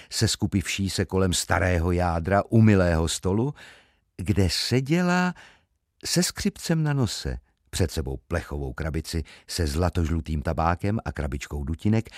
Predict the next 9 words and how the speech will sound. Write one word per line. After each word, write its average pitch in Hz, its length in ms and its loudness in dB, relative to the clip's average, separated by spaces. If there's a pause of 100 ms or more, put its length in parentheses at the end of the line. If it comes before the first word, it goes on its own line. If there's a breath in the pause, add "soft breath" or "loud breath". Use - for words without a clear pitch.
(160 loud breath)
nacpávajíc 98 1300 0
si 110 200 2
neúnavně 95 1000 4
nové 92 440 4
a - 120 -2
nové 85 300 2
papirosy, 98 680 0 (840 loud breath)
milá 90 600 2
hostitelka, 147 1300 -2